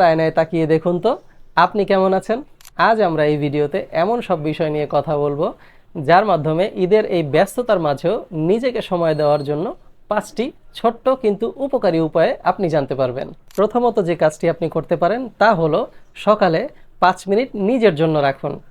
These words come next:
দিন শুরুর আগে আয়নার সামনে দাঁড়িয়ে একটি হালকা স্কিন কেয়ার রুটিন মেইনটেইন করার চেষ্টা করুন। হয়তোবা সেখানে থাকতে পারে একটি হ্যান্ডমেড অর্গানিক সোপ, হতে পারে একটা ফেস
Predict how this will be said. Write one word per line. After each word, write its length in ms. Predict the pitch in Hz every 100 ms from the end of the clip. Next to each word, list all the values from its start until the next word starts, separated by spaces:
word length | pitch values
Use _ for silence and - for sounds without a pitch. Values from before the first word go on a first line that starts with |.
| - 131 139
দিন 140 | 247 254
শুরুর 240 | 214 208 196
আগে 140 | 190 226 -
আয়নার 260 | 180 233 214
সামনে 200 | 185 185 170
দাঁড়িয়ে 280 | 160 160 185 - 202
একটি 160 | 180 165 143
হালকা 260 | 185 202 190
স্কিন 240 | - 202 190
কেয়ার 180 | 175 156
রুটিন 220 | 147 196 226 156
মেইনটেইন 300 | 160 156 147
করার 200 | 156 208 247 -
চেষ্টা 240 | 190 175 147
করুন। 240 | 135 127 143 - - - -
হয়তোবা 340 | 185 202 170 -
সেখানে 240 | 160 156 151
থাকতে 220 | 156 - 147
পারে 140 | 151 196 175
একটি 160 | - 156
হ্যান্ডমেড 380 | 117 165 185 180 170
অর্গানিক 300 | 156 165 165 -
সোপ, 160 | 196 208 - - - 185
হতে 180 | 214 196
পারে 180 | 156 156 - -
একটা 200 | - 151 160 - - - -
ফেস 200 | - 226